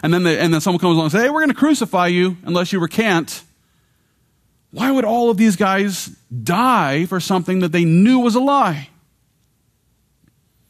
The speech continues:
Just to be clear about this, let's, let's consider some of the historic traditions that have been passed down to us throughout the church age.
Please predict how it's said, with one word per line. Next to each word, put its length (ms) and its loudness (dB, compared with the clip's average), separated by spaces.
Just 140 -2
to 40 -14
be 80 -2
clear 220 -2
about 260 -2
this, 160 -6
let's, 300 -8
let's 140 -8
consider 420 -2
some 200 -2
of 120 -2
the 320 -2
historic 480 -2
traditions 560 -2
that 120 -2
have 280 -6
been 160 -2
passed 340 -6
down 280 -2
to 180 -4
us 160 -2
throughout 260 -6
the 60 -12
church 380 -6
age. 560 -6